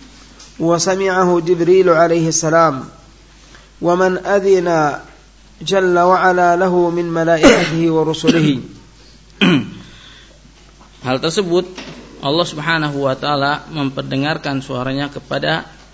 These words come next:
Speaker 2: yang Dia kehendaki dari makhluknya. Dan hal tersebut telah didengar oleh Musa alaihissalam, ucapan Allah Subhanahu wa taala dengan tanpa wasitah,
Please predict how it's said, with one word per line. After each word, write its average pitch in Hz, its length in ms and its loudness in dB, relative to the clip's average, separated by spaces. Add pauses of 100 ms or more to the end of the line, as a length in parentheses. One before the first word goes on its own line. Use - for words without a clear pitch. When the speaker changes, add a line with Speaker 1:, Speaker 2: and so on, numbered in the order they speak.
(380)
Speaker 2:
yang 156 400 -2
Dia 147 220 -2
kehendaki 135 480 -4
dari 131 180 -2
makhluknya. 123 500 -8 (1040)
Dan 127 180 -4 (240)
hal 175 240 -4
tersebut 175 800 -8
telah 151 220 -2
didengar 143 480 -6
oleh 127 180 -8
Musa 135 320 -8
alaihissalam, 123 760 -8
ucapan 120 400 -8
Allah 120 180 -10
Subhanahu 131 480 -6
wa 131 80 -4
taala 143 380 -2
dengan 120 260 -10
tanpa 143 300 -6
wasitah, 147 420 -4